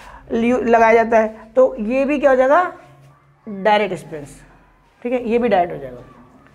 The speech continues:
ठीक है। यहाँ तक कोई डाउट है तो बताओ, ठीक है। ये कुछ ऐसे खर्चे हैं। और देखो, हो सकता है, एक चीज़ और देख लो, हो सकता है मैं royalty पे करता हूँ,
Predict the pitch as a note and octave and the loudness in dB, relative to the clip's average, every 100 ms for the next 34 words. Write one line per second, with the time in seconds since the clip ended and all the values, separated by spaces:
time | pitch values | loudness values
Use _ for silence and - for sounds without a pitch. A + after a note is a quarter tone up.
0 | _ _ - A3+ B3+ F2 - - - - | _ _ -4 0 0 -2 -12 -20 -20 -20
1 | - - - G#3+ A3+ B3 B3+ B3+ B3 B3+ | -20 -14 0 2 4 4 4 4 4 2
2 | B3 F#3+ D3 B2+ - - - _ _ _ | -2 -4 -10 -14 -20 -20 -20 _ _ _
3 | _ _ - B3+ A#3 - - - - _ | _ _ -2 0 0 -2 -16 -20 -20 _
4 | G#3 F#3 C#4 D4+ D4+ D4+ C4+ - - A3 | -4 2 2 2 2 -2 -2 -12 -2 2
5 | A#3 A#3+ D4+ C#4 A#3+ A#3+ B3 D4 C#4+ - | 2 2 2 2 2 2 2 2 -2 -8
6 | - A#3 C4 C4+ C#4 C4 B3 - - A#3+ | -4 0 2 2 2 0 -2 -6 -4 2
7 | C4+ C#4 C4+ C#4+ D4 D#4+ - - - - | 2 2 0 0 2 0 -2 -12 -20 -20
8 | _ - A#3 B3 C#4 B3 G3+ A3+ - - | _ -2 -2 2 2 4 2 -2 -6 -8
9 | A3 B3 B3 B3 C4+ C#4+ D4+ C#4+ B3 A#3+ | 0 2 2 0 0 0 0 -2 -2 0
10 | A#3 B3 C4+ B3+ A#3 G#3+ G#3 G#3 | 0 -2 -2 0 0 0 -4 -8